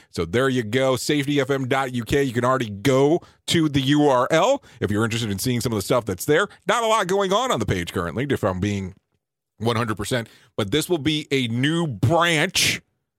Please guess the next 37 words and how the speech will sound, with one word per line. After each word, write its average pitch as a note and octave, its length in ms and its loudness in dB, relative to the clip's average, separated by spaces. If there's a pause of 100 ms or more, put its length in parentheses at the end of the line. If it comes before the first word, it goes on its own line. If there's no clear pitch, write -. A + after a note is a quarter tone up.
(600)
inside E3 560 2
of C#3+ 80 -2
Safety E3 440 2
F C3+ 200 0
M. E2+ 300 -2 (200)
Safety G3 580 0
F E3+ 160 0
M E3 240 0 (240)
dot D3 280 -2
U C3 200 -2
K. B2+ 340 -2 (220)
And A#2 100 -2
I'm A#2+ 140 -2
gonna E3+ 240 0
tell F#3+ 280 0
you, F3+ 220 0 (240)
I A#2+ 180 -2
think C#4+ 440 -2
you're B3 100 -2
gonna G#3 220 0
be F#3 140 -2
surprised D#3+ 520 0
with B2 80 -6
some D#3+ 180 0
of B2 60 -2
the A#2+ 60 0
stuff D3+ 300 -2
that's G#2+ 200 -4
there. A2 300 -4 (1900)
A A2+ 40 -2
lot D#3 120 2
of E3 100 0
work C#3 220 0
has E2 100 -4
went D#2 160 -4
into - 220 -8
this, - 400 -8